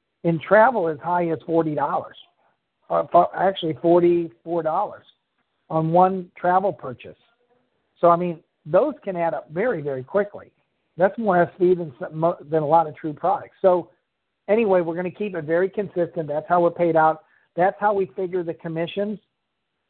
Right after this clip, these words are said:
So we take the gross commissions, we take off the cashback and points. Those net commissions are divided by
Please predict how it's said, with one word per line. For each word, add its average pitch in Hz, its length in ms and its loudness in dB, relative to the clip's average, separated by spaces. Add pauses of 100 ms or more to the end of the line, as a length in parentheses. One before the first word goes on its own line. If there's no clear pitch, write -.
So 170 380 6
we 160 100 -6
take 185 320 -4
the 160 180 -2 (600)
gross 165 400 2
commissions, 185 600 -4
we 139 120 -10
take 165 260 0
off 160 180 4
the 139 80 -10
cashback 185 540 0
and 185 160 -6
points. 160 400 0
Those 170 260 2
net 160 340 -8
commissions 170 580 -4 (400)
are 156 120 0
divided 160 540 2
by 147 180 -6